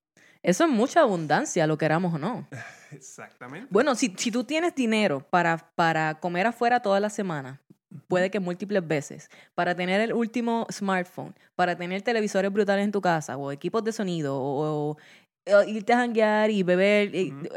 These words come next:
Speaker 1: es-, eso es abundancia. Te guste o no te guste, estés de acuerdo o no estés de acuerdo, pienses que estás gasta-, ganando
Speaker 2: Ujú.
Speaker 1: suficiente o no, lo estés haciendo a crédito o no. Estás viviendo de una manera de abundancia,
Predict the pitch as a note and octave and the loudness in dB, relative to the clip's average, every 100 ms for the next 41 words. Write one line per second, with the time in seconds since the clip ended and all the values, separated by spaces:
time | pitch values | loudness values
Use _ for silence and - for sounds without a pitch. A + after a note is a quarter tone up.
0 | - F3 G3 - G#3+ A3+ G3+ - - F3 | -6 -4 -2 -2 -2 -2 -4 -2 -2 -2
1 | D#3 D3 E3 D#3+ D3 - - _ G3 F#3 | -2 0 0 0 -2 -10 -12 _ 4 6
2 | G#3+ - G#3+ F3 F3+ E3 D#3 - C#3 D#3+ | 6 2 0 0 -2 -2 -2 -6 -8 -4
3 | E3+ F#3+ A#3 A#3+ F#3+ E3 F3+ F3+ G#3 A#3+ | -2 2 2 2 -2 -4 -2 0 0 0
4 | B3 F#3 F3+ G3 F#3 F3 E3+ E3+ F3 E3 | 0 -2 -4 -6 -8 -8 -8 -8 -10 -8
5 | F3 E3+ E3+ E3+ F3+ E3+ G3+ F#3+ G3+ - | -4 -4 -4 -6 -8 -8 -6 -6 -8 -6
6 | E3+ F#3 E4 - _ _ _ _ _ _ | -2 0 -2 -4 _ _ _ _ _ _
7 | _ - - _ E3 E3+ E3 E3+ E3 E3 | _ -20 -20 _ -4 -4 -2 -6 -4 -8
8 | - E3+ F3 F3 E3 E3+ _ F3 E3 F3 | -4 -4 -2 -4 -4 -6 _ -12 -10 -6
9 | F3 C4 A#3 - D3 D3 C#3+ - _ _ | -2 -2 -2 -4 -8 -10 -12 -16 _ _
10 | _ _ _ _ _ - E3+ - D#3+ F3+ | _ _ _ _ _ -2 2 2 2 0
11 | G3 A#3 D#4+ D4 A3 B3 _ C#3 C3+ C3+ | -2 0 0 2 0 0 _ -12 -12 -10
12 | C#3+ G3 D4+ B3 B3 - _ _ D#3 E3 | -8 -4 -2 -2 -4 -12 _ _ -4 -2
13 | D3+ D3 D3 F3+ B3+ - E3 D#3 | -2 -6 -2 0 0 -2 -2 -2